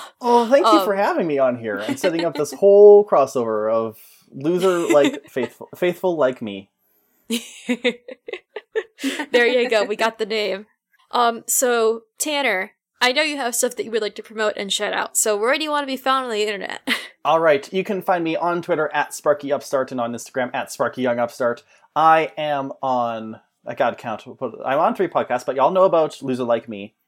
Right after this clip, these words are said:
Speaker 2: which me and
Speaker 1: Mm-hmm.
Speaker 2: Christina are both on together as a pair.
Speaker 1: Mm-hmm.
Speaker 2: Um, I am also on a show called Not a Fire But You First with my friend Lindsay. It's a
Speaker 1: Mm-hmm.
Speaker 2: podcast where we take our favorite properties and reboot them before Hollywood has the chance to.
Speaker 1: Mm-hmm. It's very good.
Speaker 2: It can be found on Twitter at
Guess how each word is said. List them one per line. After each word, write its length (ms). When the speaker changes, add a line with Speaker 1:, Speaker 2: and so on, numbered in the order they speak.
Speaker 2:
which 360
me 80
and 80
Speaker 1:
Mm-hmm. 60
Speaker 2:
Christina 460
are 60
both 200
on 260
together 520
as 340
a 80
pair. 200
Speaker 1:
Mm-hmm. 560
Speaker 2:
Um, 300
I 100
am 100
also 440
on 220
a 40
show 220
called 200
Not 160
a 40
Fire 180
But 140
You 100
First 300
with 120
my 100
friend 220
Lindsay. 380
It's 300
a 160
Speaker 1:
Mm-hmm. 120
Speaker 2:
podcast 360
where 80
we 40
take 200
our 120
favorite 260
properties 380
and 120
reboot 320
them 180
before 360
Hollywood 300
has 180
the 80
chance 360
to. 260
Speaker 1:
Mm-hmm. 120
It's 120
very 220
good. 220
Speaker 2:
It 100
can 80
be 80
found 200
on 100
Twitter 360
at 220